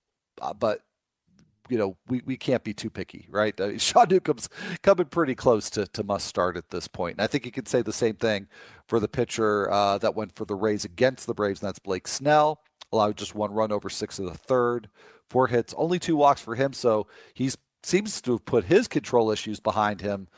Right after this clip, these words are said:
Five strikeouts. Uh, he too, like Newcomb, tends to be pretty good at minimizing hard contact. He has allowed close to a home run per nine, which, you know, in this environment, remember when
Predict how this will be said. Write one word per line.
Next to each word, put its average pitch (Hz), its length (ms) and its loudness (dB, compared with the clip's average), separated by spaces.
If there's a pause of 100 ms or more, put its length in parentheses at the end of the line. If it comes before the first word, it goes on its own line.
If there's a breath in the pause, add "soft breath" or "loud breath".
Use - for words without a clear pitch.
(480 soft breath)
Five 127 220 6
strikeouts. 143 960 2 (460 soft breath)
Uh, 135 320 8
he 214 280 -2
too, 277 240 2
like 160 300 4
Newcomb, 226 600 0 (540 soft breath)
tends 165 440 2
to 170 140 0
be 160 200 -2
pretty 165 420 -2
good 156 440 2
at - 320 2
minimizing 139 500 2
hard 131 260 2
contact. 139 540 2
He 120 100 -6
has 139 260 4
allowed 131 440 4 (440 loud breath)
close 170 380 4
to 165 140 2
a 156 40 2
home 131 300 0
run 131 180 6
per 123 200 -6
nine, 131 320 4
which, - 260 -8
you 143 100 -6
know, 110 200 2
in 120 180 -6
this 170 240 6
environment, 110 520 2 (760 soft breath)
remember 165 360 4
when 170 220 4